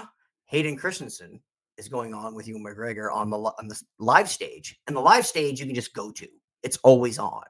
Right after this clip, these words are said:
right? I think, uh, I posted a couple pictures on Instagram. There's one of me literally standing in front of the live stage just 'cause it's,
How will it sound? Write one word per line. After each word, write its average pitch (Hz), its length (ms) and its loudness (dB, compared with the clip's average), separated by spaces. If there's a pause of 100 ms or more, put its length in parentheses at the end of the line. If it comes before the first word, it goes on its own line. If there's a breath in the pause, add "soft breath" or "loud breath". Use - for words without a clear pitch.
(140)
right? 110 260 -8
I 113 100 -6
think, 110 280 -12
uh, 95 380 -6
I 110 140 -2
posted 107 420 -6
a 92 120 -20
couple - 200 -8
pictures 107 280 -6
on 98 120 -12
Instagram. 92 500 -8 (240 loud breath)
There's 135 160 4
one 147 160 4
of 127 80 -2
me 123 160 -4
literally 110 480 -4
standing 101 400 -12
in 95 60 -20
front 101 160 -12
of 87 40 -18
the 87 60 -14
live 92 220 -10
stage - 400 -16
just - 180 -14
'cause 98 160 -10
it's, - 220 -12